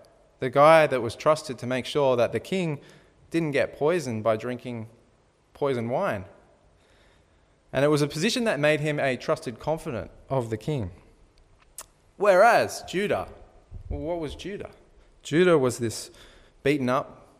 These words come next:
poor, remote part of the empire, with no real significance in the world.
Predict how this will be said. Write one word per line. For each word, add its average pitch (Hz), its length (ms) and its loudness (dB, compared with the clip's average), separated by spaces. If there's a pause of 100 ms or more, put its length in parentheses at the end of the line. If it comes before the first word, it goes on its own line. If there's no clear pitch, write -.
(120)
poor, 165 680 4 (320)
remote 151 340 2
part 151 240 4
of 135 80 0
the 127 100 -2
empire, 143 520 -2 (840)
with 120 80 -12
no 143 80 0
real 143 220 0
significance 117 720 -8
in 110 60 -8
the 104 60 -8
world. 113 420 -4